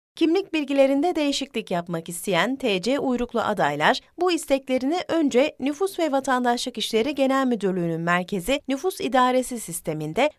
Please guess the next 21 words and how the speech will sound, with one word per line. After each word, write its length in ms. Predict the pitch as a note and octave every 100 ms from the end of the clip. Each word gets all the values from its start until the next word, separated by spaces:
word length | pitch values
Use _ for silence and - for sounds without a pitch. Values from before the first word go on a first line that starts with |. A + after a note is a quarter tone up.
| -
parantez 440 | C#4+ C#4+ C#4+ D4
içerisinde 760 | A#3 G#3 F#3 F#3+ A3 A3+ D#4+ -
Mernis'te 720 | C4 D#4+ D4+ F#3+ - E3+ C#3 -
yaptırmalıdır. 920 | F3 - - D#3+ D#3 D3 D3+ D#3 - _ _ _ _ _ -
Değişiklik 520 | D4 D#4+ E4+ E4+ E4
işlemi 420 | D4 - A3 D4+
Mernis'te 480 | G#4 D#4+ D4+ D4 -
gerçekleştikten 1000 | C#4 C4 B3+ C4 B3+ B3 - - A3+ G#3+
sonra 440 | F#3 D#3+ C#3+ F3+ D4+ -
bu 120 | E4
değişikliklerin 920 | E4 D#4+ C#4+ C#4 C4+ - G#3+ E4 F4+
adayın 460 | - A#3+ B3 D4+ -
Ö 120 | A#3+
S 140 | -
Y 120 | B3+ B3
M'deki 420 | B3 C4 C4 F#4+
kayıtlarına 640 | D4 C#4 - C4+ C#4+ E4
aktarılması 720 | B3 - A3+ F#3 D#3+ D3+ -
işlemi 520 | - - - E3 G#3 D4 _
aday 300 | - A#3 A#3+
tarafından 680 | A#3+ D#3 C#3+ D#3 D3+ F#3